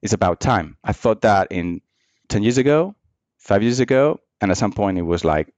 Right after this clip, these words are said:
"Oh, so it's us. Well, okay, let's do this." And that's why we're just focused now on Taiga and Penpot, because you have so much bandwidth at the end of the day,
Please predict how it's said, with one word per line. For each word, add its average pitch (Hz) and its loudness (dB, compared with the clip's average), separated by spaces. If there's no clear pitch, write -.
"Oh, 127 0
so 202 0
it's - -2
us. - -4
Well, 85 -2
okay, - -4
let's 104 -6
do 131 0
this." 82 -4
And 110 2
that's 123 0
why 113 2
we're 104 2
just 98 -2
focused 101 -4
now 92 0
on 90 -4
Taiga 92 -2
and 90 -4
Penpot, 110 -2
because 95 0
you 104 2
have 101 0
so 104 0
much 98 -2
bandwidth 82 -4
at 87 -10
the 85 0
end 85 -2
of 80 -8
the 78 -14
day, 78 -2